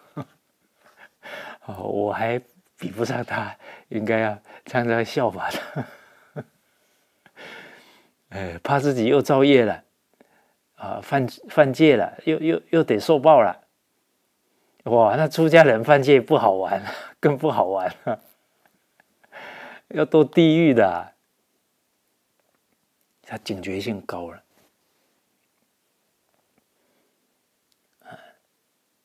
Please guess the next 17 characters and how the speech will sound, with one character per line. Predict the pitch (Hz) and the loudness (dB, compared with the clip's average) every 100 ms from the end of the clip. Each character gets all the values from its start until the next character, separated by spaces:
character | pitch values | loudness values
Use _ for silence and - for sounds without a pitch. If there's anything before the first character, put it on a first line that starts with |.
| _ _ _ _ _ _ _ _ _ _ _ | _ _ _ _ _ _ _ _ _ _ _
哦， | - 110 - 92 | -16 -12 -12 -12
所 | 107 | -10
以 | 113 104 98 | -8 -8 -10
阿 | - 113 | -10 -8
弥 | 131 | -8
陀 | - | -8
佛 | 110 107 101 | -6 -6 -4
能 | 107 | -6
今 | 117 131 117 | -8 -8 -6
天 | 123 | -8
接 | 113 117 | -4 -4
我 | 110 113 | -4 -8
走， | 107 - | -10 -14
<laughs> | - | -10
赶 | - 120 | -8 -8
快 | - - | -10 -10
走。 | 151 - 117 | -8 -6 -8